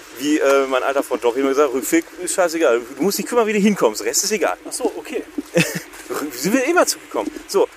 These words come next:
Speaker 1: aber da ich ja, äh, wo wir Doppi gerade erwähnt haben, war ja die Anlaufstelle auch ganz oft nach Spielen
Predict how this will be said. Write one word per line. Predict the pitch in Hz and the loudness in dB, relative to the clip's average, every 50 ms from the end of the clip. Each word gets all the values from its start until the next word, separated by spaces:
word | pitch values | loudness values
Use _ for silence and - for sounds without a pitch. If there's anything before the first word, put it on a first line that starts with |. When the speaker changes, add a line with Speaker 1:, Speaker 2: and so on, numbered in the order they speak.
| - | 0
Speaker 1:
aber | - 151 202 247 262 208 | 2 2 2 2 0 0
da | 185 180 | 0 0
ich | 190 190 - | 0 0 0
ja, | 202 190 185 | 0 0 0
äh, | 185 - - 139 135 135 131 120 | -2 -4 -4 -2 -2 -2 -4 -4
wo | 135 143 139 | -2 0 0
wir | 143 | 2
Doppi | 139 170 220 - 208 | 4 4 2 2 2
gerade | 151 143 143 135 | 0 0 0 0
erwähnt | 135 131 196 285 285 - | 0 -2 -2 -4 -2 -2
haben, | 151 160 185 | -2 0 2
war | 165 160 165 | 2 4 4
ja | 165 | 4
die | 165 196 | 2 2
Anlaufstelle | - 220 285 302 262 208 170 151 - - 190 165 151 147 | 2 2 2 2 4 4 2 2 2 2 4 4 4 4
auch | 127 123 110 98 - - - - - - - - - - - - - - | 4 2 0 0 -2 -6 -10 -12 -14 -14 -14 -16 -16 -16 -16 -16 -6 0
ganz | - 214 294 349 - 285 | 2 2 2 2 2 2
oft | 233 208 180 - - - | 2 2 0 0 0 2
nach | 143 135 135 | 2 2 2
Spielen | - - - 160 165 185 269 311 | 2 -2 -4 0 0 0 0 0